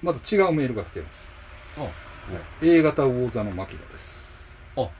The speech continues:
Speaker 2: い。
Speaker 1: 寝起きの良い夢を見ました。
Speaker 2: うん。
Speaker 1: 諏訪山さんが古着屋で靴を選んでいました。
Speaker 2: うん。
Speaker 1: 三つ並べて、「どう思う？」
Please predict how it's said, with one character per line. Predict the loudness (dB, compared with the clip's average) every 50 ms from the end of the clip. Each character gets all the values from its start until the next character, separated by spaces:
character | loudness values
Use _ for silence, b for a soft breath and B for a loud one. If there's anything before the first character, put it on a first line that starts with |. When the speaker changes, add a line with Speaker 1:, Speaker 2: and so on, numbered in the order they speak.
| -20 -20 -14 -12 -12 -12
Speaker 2:
い。 | -12 B B B B B B B B B -18 -10 -4
Speaker 1:
寝 | 0 4 4 4 4
起 | 4
き | 2 0
の | 2 2 2
良 | 2 0 0
い | -2 -4 -6 -4
夢 | -4 -2 0 0 0
を | -2
見 | -2 -2 -2
ま | -4 -4 -6
し | -10 -14
た。 | -14 -16 -16 -16 -20 -20 -20 -18 -16
Speaker 2:
う | -14
ん。 | -14 -14 -16 -18 -20 -20 -20 -20 -20 -20 -20 -20 -20 -20 -20 -20 -20 -20 -20 -20 -20 -20 -20 -20
Speaker 1:
諏 | -16 -6 4 6
訪 | 6 6
山 | 6 4 0 0 0
さ | 0 0 0
ん | 2 2
が | 2 2 0 0 -4 -12 -20 -20 -20 -20 -20 -20 -20 -20 -18 -16
古 | -4 -2 2 2 2 2
着 | 4 4
屋 | 4 4 4
で | 4 2 2 0 -4 -18 -20 -20 -20 -20 -20 -20 -18 -10
靴 | -8 -8 -8 2 4 6
を | 6 8 6 6
選 | 4 4
ん | 2 -2
で | -6
い | -8
ま | -10 -14
し | -14 -16
た。 | -16 -18 -18 -18 -20 -20 -20 -20 -20 -20 -20 -20 -18 -14
Speaker 2:
う |
ん。 | -14 -14 -14 B B B B B B B B B B -20 -12 -6
Speaker 1:
三 | -2 -2 -2 -2 -6 -10
つ | -2 2
並 | 4 6 6 6 6
べ | 4 0
て、 | -2 2 2 2 2 0 -8 -20 -20 -20 -14 -14
「ど | -12 -6 0 4 4 6 6 4
う | 4
思 | 2 2 2 2
う？」 | 2 -2